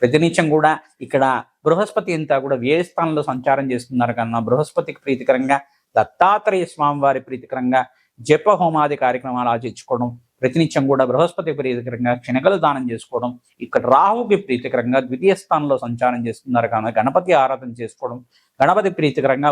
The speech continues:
ఉండ్రాళ్ళు నివేదన చేయడం రాజయోగాన్ని సిద్ధిస్తుంది. ప్రధానంగా గణపతి ప్రీతికరంగా ఈ యొక్క గరికని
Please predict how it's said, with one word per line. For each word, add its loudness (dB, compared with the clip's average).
ఉండ్రాళ్ళు 2
నివేదన -2
చేయడం -8
రాజయోగాన్ని -2
సిద్ధిస్తుంది. -10
ప్రధానంగా 2
గణపతి 2
ప్రీతికరంగా -2
ఈ 4
యొక్క 0
గరికని 2